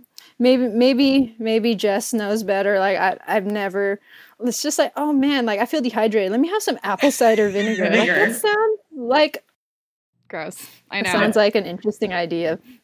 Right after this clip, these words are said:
Speaker 2: Okay, first off, total foodie
Speaker 3: <laughs>
Speaker 2: nerd out moment that you know how to make buttermilk.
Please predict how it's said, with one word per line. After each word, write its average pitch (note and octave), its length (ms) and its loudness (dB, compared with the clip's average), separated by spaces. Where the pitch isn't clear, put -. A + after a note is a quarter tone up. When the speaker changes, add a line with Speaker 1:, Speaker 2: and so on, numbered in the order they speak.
Speaker 2:
Okay, C4 340 0
first D4 320 -2
off, G#3+ 460 0
total A#3 340 -4
foodie G3+ 840 -2
Speaker 3:
<laughs> A3 260 -4
Speaker 2:
nerd G3+ 340 2
out F3+ 220 0
moment F3 440 0
that G#3 180 0
you G#3+ 100 -2
know G#3+ 140 -2
how G#3 100 -4
to F#3+ 100 -2
make F#3 240 -2
buttermilk. F#3+ 680 -2